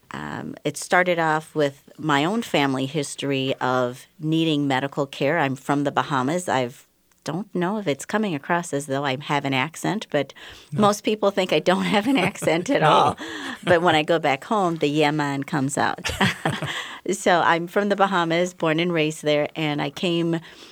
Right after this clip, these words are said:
Speaker 1: to Macalester for college at sixteen, and Macalester was kind enough to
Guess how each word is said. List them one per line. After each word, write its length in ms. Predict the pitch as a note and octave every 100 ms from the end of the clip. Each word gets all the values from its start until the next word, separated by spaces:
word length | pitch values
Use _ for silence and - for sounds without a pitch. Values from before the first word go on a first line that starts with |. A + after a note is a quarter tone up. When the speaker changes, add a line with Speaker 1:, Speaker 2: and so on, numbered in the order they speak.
| - _
Speaker 1:
to 360 | - G3 D#3+ D3+
Macalester 760 | C#3 C#3+ F3+ E3 F3 - D3+ C#3+
for 200 | - C3+
college 580 | - F#3+ F3+ D#3 D3
at 140 | C#3 C3
sixteen, 760 | - D#3 - F3+ G3 D#3+ D3+
and 400 | - C#3+ C#3 C#3
Macalester 640 | C3+ - D3+ D3+ - D3 C3+
was 320 | C3 C3 -
kind 320 | - D3+ D3
enough 360 | C3+ C3 F#3 -
to 420 | - D3+ B2+ B2+